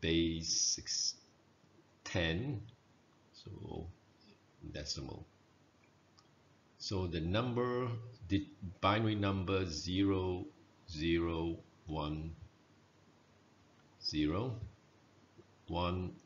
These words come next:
zero, one, zero, base two, that is equi-, equivalent, eighty-four. That's pretty straightforward.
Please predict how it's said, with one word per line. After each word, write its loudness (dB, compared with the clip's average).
zero, 0
one, -4
zero, -2
base -6
two, -4
that -4
is -8
equi-, -8
equivalent, -8
eighty-four. -4
That's -8
pretty 0
straightforward. -2